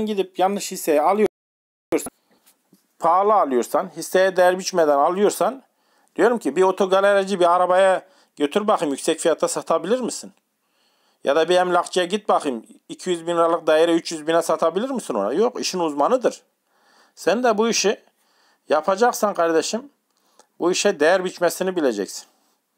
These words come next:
Geleceksin, ucuzken alacaksın, pahalıken satacaksın. E, pahalıken alan ne yapacak? Bekleyecek, daha pahalı oluncaya kadar bekleyecek.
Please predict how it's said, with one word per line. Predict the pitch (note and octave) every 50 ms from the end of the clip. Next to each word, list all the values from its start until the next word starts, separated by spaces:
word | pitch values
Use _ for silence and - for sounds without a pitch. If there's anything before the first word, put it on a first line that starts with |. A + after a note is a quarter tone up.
| _ _ _ _ _ _ _ _ _ _
Geleceksin, | - C#3 D#3 F3 F3 F#3+ F#3+ F3+ - - F#3+ A#3 C4 - -
ucuzken | C#3 C#3+ D3 G3 - - - E3+ D3+
alacaksın, | C#3 B2+ A#2+ A2+ C3+ F3+ G#3
pahalıken | G3 - F3 D#3+ E3 F3+ F#3+ - F#3+
satacaksın. | F3+ - E3+ D#3+ - F#3 E3+ E3 D3 B2+ - - - - _ _ _ _ _ _ _ _ _ _ _ _ -
E, | C#3 C#3+ -
pahalıken | - D#3+ E3+ G3 G#3+ - G#3+ G3+
alan | G3 G3 G3 G#3 A3 A3 G#3
ne | F#3+
yapacak? | E3 C#3+ - C3 B2 C#3 G3+ A3+ - _ _ -
Bekleyecek, | D#3 D#3+ D#3 D3 D3 D3+ F#3 G#3+ G#3+ F3+ C#3+
daha | C#3 E3+ F3+ F3+ F3+
pahalı | - D3 C3 C3+ C3+
oluncaya | C#3 C#3+ C#3 B2 B2+ B2 B2
kadar | - A#2 G#2+ C#3+ E3+ G3+ - - -
bekleyecek. | C#3+ C3+ - - D3 D3 C#3+ C#3+ A2+ F#2+ - -